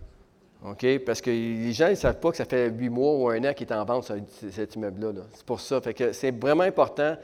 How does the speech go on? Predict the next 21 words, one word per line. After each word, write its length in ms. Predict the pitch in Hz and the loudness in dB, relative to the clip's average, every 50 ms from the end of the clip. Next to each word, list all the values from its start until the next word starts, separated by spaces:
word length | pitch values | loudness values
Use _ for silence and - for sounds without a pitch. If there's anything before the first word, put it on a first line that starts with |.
| - - - - | -14 -20 -14 -2
d'aller 260 | 101 127 123 123 131 | 2 2 4 4 2
chercher 400 | 127 - 127 - - - 151 147 | 2 0 -2 -2 0 -2 -2 0
les 160 | 131 120 113 | 0 -2 -2
vendus 680 | 101 101 98 107 135 135 135 127 117 107 110 131 143 | -4 -4 2 4 4 6 6 4 2 0 -4 -6 -6
du 80 | 131 113 | -6 -8
secteur. 460 | - - 120 104 - - 110 110 - - - - - - - - - _ - | -6 -4 -4 -4 -2 -2 -2 -2 -2 -4 -10 -20 -20 -20 -20 -20 -20 _ -6
Euh, 380 | 98 104 104 104 104 101 98 - - | -2 -2 0 0 2 0 0 0 0
et 120 | 113 123 | -2 -4
c'est 160 | 120 - 131 | -2 -2 0
là 120 | 123 127 127 | 2 2 2
qu'il 80 | 127 | 2
va 100 | 123 113 | 0 0
donner, 300 | 110 113 113 113 113 110 | 0 0 0 0 0 0
euh, 240 | 104 101 98 95 95 98 104 - - - _ _ _ _ - | 0 -2 -2 -4 -6 -8 -10 -16 -20 -20 _ _ _ _ -8
un 100 | - 117 | -6 -4
peu 140 | 107 - 123 | -2 0 0
la, 140 | 117 113 104 | 2 2 2
la, 140 | 107 104 98 | 0 0 0
la, 180 | 98 98 95 | 0 0 0
la 160 | 104 107 104 107 | 2 0 0 2
donnée. 360 | 104 117 107 107 120 156 | 0 0 0 0 -2 -4